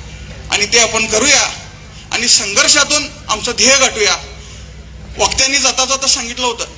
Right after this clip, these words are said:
की, "बटेंगे तो कटेंगे, एक रहेंगे तो सेफ रहेंगे."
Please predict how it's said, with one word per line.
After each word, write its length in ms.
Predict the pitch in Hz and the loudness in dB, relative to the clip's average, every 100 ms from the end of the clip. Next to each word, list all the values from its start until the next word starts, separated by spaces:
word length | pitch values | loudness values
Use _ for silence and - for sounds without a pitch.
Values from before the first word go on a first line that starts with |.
| - - - - - | -16 -16 -16 -14 -8
की, 80 | 233 | -6
"बटेंगे 720 | 196 202 240 247 254 269 - - - - | -2 2 4 4 4 2 0 -10 -14 -6
तो 60 | 226 | -4
कटेंगे, 580 | 208 214 220 214 190 - - - - - - - | -2 0 0 0 -2 -4 -12 -12 -12 -12 -10 -2
एक 280 | 196 240 233 | 2 2 2
रहेंगे 400 | 240 233 233 240 | 0 0 2 0
तो 120 | 254 | 2
सेफ 320 | 240 208 196 | 2 2 0
रहेंगे." 300 | 190 175 156 | -4 -4 -4